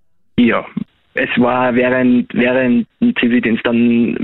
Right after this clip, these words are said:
waren teilweise echt so Momente, wo ich mir dachte, „Ach,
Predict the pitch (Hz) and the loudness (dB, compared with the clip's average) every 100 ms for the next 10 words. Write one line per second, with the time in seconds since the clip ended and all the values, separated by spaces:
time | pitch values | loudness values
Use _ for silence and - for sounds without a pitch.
0 | - 120 123 127 120 - 117 123 120 - | -2 2 2 2 0 -2 -2 -2 -2 -2
1 | 123 - - - - - 120 120 123 117 | -2 -4 -12 -10 -6 0 2 2 2 2
2 | 117 120 123 123 120 113 117 120 - 120 | 0 -2 0 2 2 0 -2 -2 -4 -4
3 | - - - - - - - - - - | -4 -4 -4 -6 -6 -6 -8 -8 -8 -6
4 | - - - - - | -4 -4 -6 -6 -6